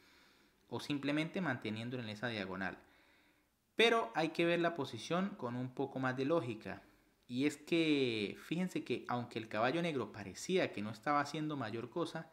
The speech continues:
al final sí era un gran defensor del punto F cinco. Y es que las blancas van a iniciar una embestida bastante rápida en base a este peón,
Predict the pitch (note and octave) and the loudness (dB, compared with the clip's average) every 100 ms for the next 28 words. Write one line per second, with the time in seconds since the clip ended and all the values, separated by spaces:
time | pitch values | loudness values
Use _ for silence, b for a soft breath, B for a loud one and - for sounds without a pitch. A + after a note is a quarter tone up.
0 | B B B B B B B _ - D3+ | B B B B B B B _ 6 6
1 | D3+ D#3 F#3 G#3 G3+ - G#3+ A3 - F3 | 6 4 6 4 2 -2 -2 -4 0 2
2 | F#3 - F#3 F3 E3+ F#3 F#3 F#3 F3+ - | 4 2 0 0 2 2 2 2 0 0
3 | A#2+ A2+ - F#3+ G3 C3 A#2+ G#2 G#2+ D3+ | -6 -6 0 0 0 -2 -2 -4 -6 -4
4 | D3+ D3+ D#3 - - B2 - G#2 - G3 | -4 -2 -4 -4 -6 -6 -4 -8 -4 0
5 | G#3 C#3 G#2+ - G2 - b b b b | 0 0 -4 -10 -12 -14 b b b b
6 | B2 B2+ - E3 D#3+ D3+ C3+ A#2+ G#2+ G#2 | -4 -2 -2 0 4 4 4 2 0 0
7 | G#2 G#2 C#3 C#3+ C#3+ F3+ - - - - | 0 2 2 0 -2 -4 -6 -18 -8 -2
8 | B2+ D3+ B2 G2+ C#3 C#3 C#3 C#3 D3+ D3 | 0 0 -2 -4 -2 0 -2 -8 -6 -4
9 | C#3+ C#3 A2+ G#2 - C3 C#3 G#2 - - | -2 -2 -4 -6 -4 0 2 0 -2 -6
10 | - C#3 C#3 C#3 D3 D3+ D#3+ D#3 E3+ F#3 | 0 0 0 -2 0 4 4 4 0 2
11 | G3+ G#3 A#2 A2+ B2 - C3+ C3+ - - | -2 -4 -8 -4 -4 -2 -2 -2 -4 -4
12 | G#2 D#3 | -2 -2